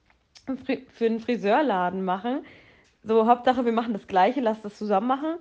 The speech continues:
Und ohne, dass wir überhaupt nochmal drüber gesprochen haben oder irgendwas,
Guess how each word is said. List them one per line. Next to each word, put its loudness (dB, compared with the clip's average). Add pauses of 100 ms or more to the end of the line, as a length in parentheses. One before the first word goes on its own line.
(360)
Und 0
ohne, 2
dass 0
wir -4
überhaupt 0
nochmal 0
drüber 0
gesprochen 2
haben 0 (400)
oder 2 (160)
irgendwas, 2